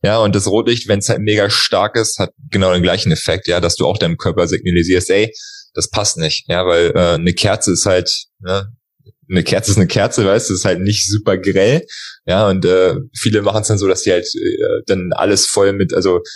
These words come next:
selbst wenn ein Licht von unten kommt und, und du Rotlicht nutzt und so weiter, aber jeder Körper ist ja auch unterschiedlich, wie er auf sowas reagiert, das ist auch mal wichtig, äh, das zu wissen, ja, und deswegen ist Hauptding, und das ist halt das, wo wir immer drüber reden, ist der Goldstandard.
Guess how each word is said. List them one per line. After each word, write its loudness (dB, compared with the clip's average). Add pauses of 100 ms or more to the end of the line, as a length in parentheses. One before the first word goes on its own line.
(160)
selbst -2
wenn 2
ein 2
Licht 2
von 0
unten 0
kommt 0
und, 0
und -2
du -2
Rotlicht 0
nutzt 0
und -4
so -2
weiter, 0
aber 4 (400)
jeder 0
Körper 0
ist 0
ja 4
auch -2 (220)
unterschiedlich, 0
wie 2
er 2
auf 0
sowas 0
reagiert, 0
das -2
ist -2
auch 0
mal 2
wichtig, -4
äh, 0 (100)
das -4
zu -6
wissen, -4
ja, 0
und -2
deswegen 0
ist -2 (800)
Hauptding, 0
und 6
das 2
ist 2
halt 2
das, 0
wo 2
wir 2
immer 2
drüber 2
reden, 2
ist -4
der 0
Goldstandard. 0